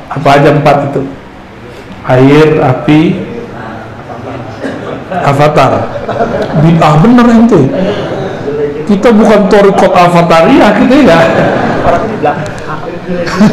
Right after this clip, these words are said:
Oh gitu, oh iya. Aneh pengen diajak terbang lah. Iya ya.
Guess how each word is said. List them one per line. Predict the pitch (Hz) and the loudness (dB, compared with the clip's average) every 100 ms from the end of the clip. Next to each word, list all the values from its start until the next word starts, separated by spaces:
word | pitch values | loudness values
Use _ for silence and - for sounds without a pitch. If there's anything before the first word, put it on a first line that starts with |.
| 196 - - 196 - - - | 0 -2 -2 -2 -2 -2 0
Oh | 190 214 | 2 4
gitu, | 208 202 240 | 4 2 2
oh | 226 247 | 4 4
iya. | 220 190 175 226 220 - 392 - - 220 - - | 6 6 6 4 2 0 0 0 0 0 -2 -2
Aneh | 165 196 208 | 0 2 2
pengen | 220 208 | 4 4
diajak | 180 170 170 | 4 2 2
terbang | 170 170 226 | 2 4 4
lah. | 208 196 - 202 - - - - 170 - 160 160 156 - - - - - - - - - - - - - - - - - - - - - - - - - - - - - - 170 - - - - | 2 0 -2 0 0 0 -2 -4 -6 -6 -8 -8 -10 -12 -14 -14 -16 -16 -16 -16 -14 -14 -16 -14 -12 -12 -14 -16 -16 -18 -18 -20 -20 -18 -18 -16 -14 -14 -14 -18 -18 -18 -16 -18 -18 -20 -20 -6
Iya | 143 120 113 | 0 0 0
ya. | 123 | -2